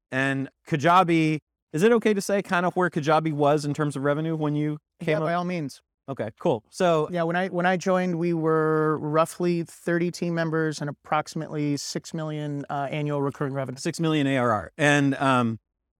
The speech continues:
Speaker 1: it's not public now, but are there, is there information on kind of where
Speaker 2: We are now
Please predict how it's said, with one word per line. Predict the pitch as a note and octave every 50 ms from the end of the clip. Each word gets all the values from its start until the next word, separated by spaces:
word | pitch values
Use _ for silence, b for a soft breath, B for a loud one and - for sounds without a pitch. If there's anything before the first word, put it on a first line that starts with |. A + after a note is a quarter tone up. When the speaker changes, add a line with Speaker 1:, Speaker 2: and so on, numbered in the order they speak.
| _ _ _
Speaker 1:
it's | C3+ -
not | G#3 A#3+ - -
public | - F3+ F3+ G3 E3 C3 B2
now, | A#2 G2+ G2+ A2
but | A#2+ A#2+
are | B2 A#2+
there, | B2 B2+ B2
is | A#2 A#2
there | B2+ B2+ A#2+
information | C3 - - C3 B2 B2 B2 - - C3+
on | B2+ A#2+ A#2 A2+ A2+
kind | - B2+ A#2+
of | A#2 A2
where | A#2+ A#2+ A#2 A#2+ A#2 A#2+ - _ _
Speaker 2:
We | - E3 E3+
are | E3 E3
now | E3 D#3+ E3 E3+ E3+ E3+ E3+ E3+ E3 E3 D#3+ E3 D#3+ D#3